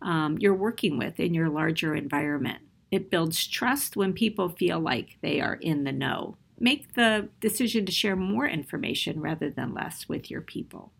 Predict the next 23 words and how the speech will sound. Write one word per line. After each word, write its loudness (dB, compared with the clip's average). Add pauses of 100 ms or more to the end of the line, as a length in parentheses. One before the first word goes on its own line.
(260)
A 2
third 4
is 6
about 4
building 6
a 4
civil 4
culture -4
where 2
people 0
respect 2
each 0
other, -4 (380)
um, 0
where 2
people 2
aren't 2
rude 8
or 2
treating, 0
treating 2
each 2
other -2